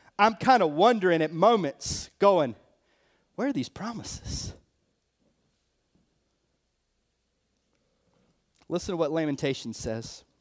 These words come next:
Lamentations chapter three, Jeremiah, he says this.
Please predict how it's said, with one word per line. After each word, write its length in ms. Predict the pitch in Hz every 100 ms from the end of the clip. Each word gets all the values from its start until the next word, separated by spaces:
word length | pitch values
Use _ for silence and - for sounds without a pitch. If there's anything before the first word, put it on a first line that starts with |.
| _ _ _ _ _ _ _ _ _ _ _ _ _ _ _ _ _ _ - - - - -
Lamentations 560 | 151 151 165 151 139
chapter 280 | - 151 -
three, 160 | 147 131
Jeremiah, 580 | 151 151 151 151 143 127 - - _ _ _ _ _ _ _ _ _ _ _ _ _ _ -
he 100 | 131
says 320 | - 147 135
this. 500 | 147 135 135 -